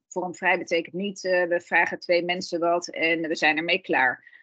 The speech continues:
Want, zegt die wetgever, het gaat over het vroegtijdig betrekken.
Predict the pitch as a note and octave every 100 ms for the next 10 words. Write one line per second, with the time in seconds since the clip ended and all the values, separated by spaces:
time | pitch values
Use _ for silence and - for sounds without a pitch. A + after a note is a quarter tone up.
0 | _ - F3+ A#3 C4+ - - F#3 F#3+ F#3+
1 | F3+ E3+ - - - - F#3+ F#3+ D#3+ E3
2 | - - B2+ - - D4 - D3 B2+ C#3+
3 | - - A3 A#3 A4+